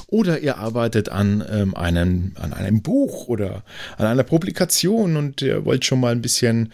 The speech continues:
das Layout definieren und, äh, wisst, ah, da brauche ich jetzt irgendwie drei oder vier Absätze, dann, ähm, könnt ihr, wenn ihr noch keinen Inhalt habt, dann könnt ihr statt einem Lorem Ipsum, ne, den kennt ihr ja doch, Lorem Ipsum, ne?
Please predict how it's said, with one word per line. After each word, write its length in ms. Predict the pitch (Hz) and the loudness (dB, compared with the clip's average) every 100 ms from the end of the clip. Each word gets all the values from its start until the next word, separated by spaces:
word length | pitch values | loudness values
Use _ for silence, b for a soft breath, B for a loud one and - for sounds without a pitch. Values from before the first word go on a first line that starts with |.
| B B - | B B -4
das 140 | - | -2
Layout 420 | 139 160 156 151 | 2 0 0 0
definieren 720 | 151 - 139 135 135 127 117 113 | 0 0 0 2 2 2 2 0
und, 180 | 113 | -4
äh, 240 | - 98 110 | -4 -4 0
wisst, 320 | 147 - - | 0 0 -4
ah, 300 | - 117 127 | -6 -2 2
da 80 | 123 | 2
brauche 280 | 110 101 127 | 2 2 2
ich 60 | |
jetzt 220 | 123 113 | 2 0
irgendwie 180 | 117 117 | 0 2
drei 560 | 110 101 107 127 127 90 | 2 0 2 2 0 -4
oder 300 | 67 92 98 | -10 -4 -4
vier 320 | - 139 139 | 0 0 0
Absätze, 580 | 120 - 147 - 156 165 B B B B - | 0 0 0 0 0 -2 B B B B -2
dann, 480 | 151 185 131 165 247 B B B | 0 2 2 2 -2 B B B
ähm, 560 | 123 120 117 120 120 127 - - - | -2 2 2 2 -2 -6 -16 -18 -2
könnt 280 | 123 131 - | 0 0 2
ihr, 300 | 135 170 151 | 0 2 2
wenn 100 | 123 | 2
ihr 80 | |
noch 160 | 110 101 | 2 -2
keinen 200 | - 87 | -4 -2
Inhalt 360 | 175 170 90 98 | 0 0 0 0
habt, 280 | 117 - | 0 2
dann 120 | 107 - | -2 2
könnt 220 | 123 - | 0 2
ihr 80 | 117 | -2
statt 300 | - 110 - | 2 0 2
einem 180 | 110 | 2
Lorem 420 | 104 107 104 98 - | 2 2 2 -2 -2
Ipsum, 440 | - - 190 226 | -2 0 0 0
ne, 180 | 135 180 - | 0 -4 -4
den 120 | 101 | -4
kennt 180 | - 101 | 0 2
ihr 60 | 131 | 2
ja 60 | |
doch, 140 | 180 - | 0 0
Lorem 240 | 90 101 | 0 0
Ipsum, 260 | - - 170 | -2 0 2
ne? 200 | 120 | 2